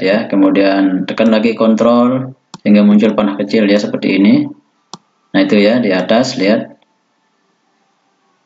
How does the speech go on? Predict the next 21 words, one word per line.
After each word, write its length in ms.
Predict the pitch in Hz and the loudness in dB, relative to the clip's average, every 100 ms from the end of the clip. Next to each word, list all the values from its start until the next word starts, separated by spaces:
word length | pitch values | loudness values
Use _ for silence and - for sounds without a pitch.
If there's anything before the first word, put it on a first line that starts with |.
| _ _ - - - | _ _ -16 -16 -14
Oke, 320 | - 104 107 123 | -10 -4 0 0
setelah 280 | - 101 | 0 0
itu 520 | 95 120 135 135 - - - _ _ _ _ - | 0 0 0 -2 -10 -18 -20 _ _ _ _ -8
tekan, 360 | 107 127 151 147 - - _ _ _ _ | -2 0 0 -2 -6 -16 _ _ _ _
kemudian 440 | - 107 104 107 107 | 0 2 2 2 2
geret 320 | 101 104 113 | 0 0 -2
mouse-nya 360 | 107 95 - 101 | -2 -4 0 0
ya 140 | 98 117 | 0 -2
ke 80 | - | -6
sini. 480 | - 95 120 147 - - - _ - | -2 0 2 0 -4 -14 -18 _ -6
Setelah 240 | 101 92 | -2 -2
itu 140 | 92 113 | 0 0
tekan 240 | 107 107 104 | 0 0 0
kontrol, 720 | 104 101 104 107 131 147 - _ _ _ - | 0 0 2 0 0 -6 -12 _ _ _ -6
geret 160 | 101 92 | -2 0
ke 100 | 98 | 0
ba-, 200 | 95 90 | 0 -2
ke 80 | - | -4
bawah 240 | 95 95 104 | -2 -2 -2
seperti 400 | 104 - 95 95 | -6 -4 -2 2
ini. 140 | 107 | 2